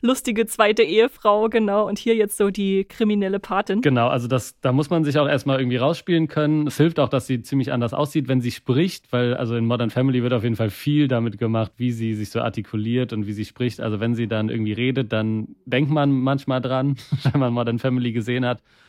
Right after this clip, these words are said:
Speaker 2: Aber so an ihrem Spiel merkt man's tatsächlich kaum. Also sie spielt sich da gut raus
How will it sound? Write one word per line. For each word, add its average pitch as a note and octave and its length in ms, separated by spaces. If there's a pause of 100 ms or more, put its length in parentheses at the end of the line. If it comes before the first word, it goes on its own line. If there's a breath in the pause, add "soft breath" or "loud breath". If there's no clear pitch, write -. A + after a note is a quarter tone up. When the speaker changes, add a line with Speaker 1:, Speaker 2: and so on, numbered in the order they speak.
(220 soft breath)
Speaker 2:
Aber A#2 200
so A2+ 100
an B2+ 100
ihrem A#2+ 180
Spiel F#3 300
merkt D#3 240
man's C#3 160
tatsächlich B2+ 420
kaum. C#3+ 300
Also A#2+ 160
sie A2+ 120
spielt C#3 220
sich C3 140
da A#2+ 120
gut A2 240
raus C#3+ 320